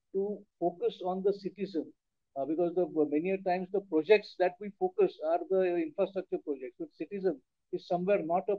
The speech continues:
part, essentially a part or a focus of that. So what we really, really did was to make the citizen the focus of the, this inter-, interactivity and to facilitate the citizen digitally to experience his city, to make his living in the city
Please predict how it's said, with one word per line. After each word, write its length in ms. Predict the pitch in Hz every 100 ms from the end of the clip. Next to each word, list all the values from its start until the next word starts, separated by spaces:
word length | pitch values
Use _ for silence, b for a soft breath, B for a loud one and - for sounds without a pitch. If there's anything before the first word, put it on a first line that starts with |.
| 202
part, 200 | 151 165 -
essentially 500 | 151 214 214 208 208
a 120 | 208
part 240 | 202 160 170
or 120 | 180
a 100 | 165
focus 260 | 151 151 151
of 80 | 143 -
that. 140 | 117 - _ _ _
So 80 | 170
what 280 | 120 160 -
we 200 | 220 190
really, 240 | 190 202 185
really 280 | 175 202 190
did 120 | 202
was 160 | 196 196 -
to 60 | 165
make 320 | 151 185 -
the 80 | 403
citizen 480 | - 370 370 381
the 240 | - 370 - -
focus 400 | 320 - 202 190
of 100 | - -
the, 240 | 190 185 - _ _ -
this 160 | 185 202 185
inter-, 400 | 165 185 180 165
interactivity 720 | 151 170 160 - - - 147
and 80 | 151
to 100 | 180
facilitate 640 | - - - 208 202 202 202 208
the 80 |
citizen 400 | 202 185 185 202
digitally 560 | 185 185 196 185 311 - _ _ _ -
to 160 | 214 160
experience 560 | 143 - 214 220 220
his 240 | 208 185 -
city, 240 | - _ _ _ _ _
to 80 | 254 151
make 240 | 175 208
his 320 | 202 208 196
living 320 | 156 175 208
in 160 | 202 196
the 80 | 196
city 320 | 196 190 196